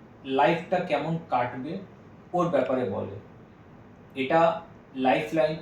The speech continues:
আয়ু লাইন যখন বলছি, এর মানে এটাই না কি exactly একেই দেখে আমরা আয়ু ডিসাইড করি। আয়ু ডিসাইড করার জন্য আলাদা আলাদা ফ্যাক্টরও হয়, ওগুলো নেক্সট ভিডিওগুলোয় আমরা ডিসকাস করব।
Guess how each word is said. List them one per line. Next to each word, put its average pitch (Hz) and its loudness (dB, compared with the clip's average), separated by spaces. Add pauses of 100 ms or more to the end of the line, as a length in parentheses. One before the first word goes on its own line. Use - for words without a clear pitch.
(160)
আয়ু 139 0
লাইন 165 4
যখন 165 0
বলছি, 135 -2 (140)
এর 143 -6
মানে 160 -2
এটাই 147 0
না 175 0
কি 180 -4 (220)
exactly 180 0 (120)
একেই 180 -2
দেখে 185 4
আমরা 175 4
আয়ু 156 4
ডিসাইড 131 -4
করি। 117 -8 (140)
আয়ু 131 0
ডিসাইড 139 -4 (100)
করার 131 0
জন্য 139 -4 (480)
আলাদা 131 4
আলাদা 143 0
ফ্যাক্টরও 127 -2
হয়, 107 -2 (180)
ওগুলো 131 -4 (920)
নেক্সট 147 -4
ভিডিওগুলোয় 143 -4
আমরা 127 -2
ডিসকাস 117 -8
করব। 139 -6